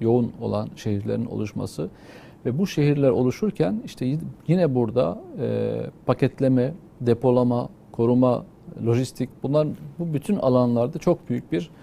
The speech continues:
açığın olması. İki yüz elli milyar dolar şu anda, e, Afrika'da şehirlerin, e, tüketimi.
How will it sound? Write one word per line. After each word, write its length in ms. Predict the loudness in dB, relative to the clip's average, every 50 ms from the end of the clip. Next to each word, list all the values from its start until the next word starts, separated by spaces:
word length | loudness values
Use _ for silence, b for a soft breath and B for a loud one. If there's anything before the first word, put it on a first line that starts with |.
| B B B B B -2
açığın 300 | -2 -2 0 2 2 2
olması. 480 | 4 4 2 2 0 -2 -2 -4 -6 -8 B B B B B B B -18
İki 160 | -18 -6 -6 -2
yüz 100 | 2 2
elli 200 | 2 4 4 4
milyar 400 | 4 4 6 6 8 6 6 6
dolar 280 | 4 6 6 6 6
şu 220 | 6 2 -2 -2 0
anda, 400 | 0 0 -2 -2 -4 -6 -6 -8 -12 -12 -10 -8
e, 200 | -6 -4 -4 -4 -4 -6
Afrika'da 440 | -8 -8 -10 -8 -8 -6 -6 -6 -6
şehirlerin, 680 | -6 -4 0 0 2 2 2 0 -2 -2 -4 -6 -6 -10 -12 -12 -10
e, 360 | -8 -6 -4 -4 -4 -6 -8 -8 -12 -14 -18 -20 -20 -20 -20 -20 -20 -20 -20 -20 -20 -18 -18 -10 -8
tüketimi. 500 | -4 -2 0 0 2 2 2 2 2